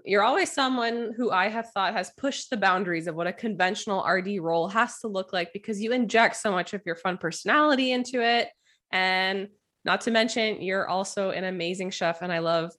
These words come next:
everything you've ever cooked for me, and I just can't wait to talk to you more about that today. But to start,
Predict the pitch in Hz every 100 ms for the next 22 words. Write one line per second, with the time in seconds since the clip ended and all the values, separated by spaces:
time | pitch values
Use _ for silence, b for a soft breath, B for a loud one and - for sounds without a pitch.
0 | - 180 208 185 175 - 170 165 165 202
1 | - - 160 156 156 - 156 147 143 156
2 | 170 196 175 175 - 170 170 - 156 170
3 | - 170 156 156 156 160 - 175 143 214
4 | - _ _ _ - 302 349 320 - 190
5 | 285 -